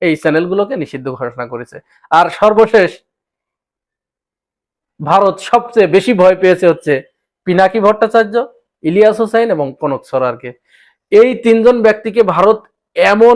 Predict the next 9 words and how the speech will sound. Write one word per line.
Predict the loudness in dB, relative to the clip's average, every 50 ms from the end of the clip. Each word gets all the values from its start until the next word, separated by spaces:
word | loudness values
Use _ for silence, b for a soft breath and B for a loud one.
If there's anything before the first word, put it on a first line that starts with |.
| 2 -2
ভয় | -2 0 2 2 2 2
পেয়েছে | 2 4 4 4 4 2 -2 -2 -2 b b b b b b
যে | -2 -2 0 2 2
এদের | 4 4 4 2 2 -2 0
মোকাবেলা | 0 2 4 2 4 4 4 4 4 4
তো | 2 2
করা | 2 4 4 4 4 2
দূরের | 2 2 0 0 0 2
কথা, | -2 -2 0 2 2